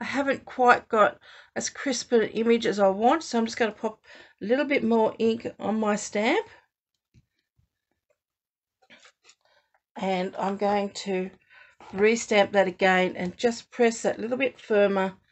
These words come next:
on this one flower here. And just hopefully that comes out beautifully just like that, 'cause nothing has moved.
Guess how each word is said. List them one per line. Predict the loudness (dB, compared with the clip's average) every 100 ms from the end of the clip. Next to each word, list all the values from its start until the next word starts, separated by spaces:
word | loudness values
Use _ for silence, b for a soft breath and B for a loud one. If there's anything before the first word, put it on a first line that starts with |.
| b b b -4
on | -2
this | -2 -2
one | 0 0
flower | -2 -6 -2 0 -2
here. | -4 -6 -6 -8 -12 _ b b b _ -18
And | -14
just | -12 -12
hopefully | -4 -4 -4 -4 -2 -2 -6 b b _ _ _ b b b _ _
that | -10 -10
comes | -4 -2 0
out | 0 -2 -4 -12 _ b _ -10
beautifully | -2 2 4 2 2 -2 -2
just | -2 -2 -2 -2
like | -2 -2 -4
that, | -4 -4 -8
'cause | -8 -6
nothing | -4 -6 -6
has | -8 -8
moved. | -8 -10 -12 -16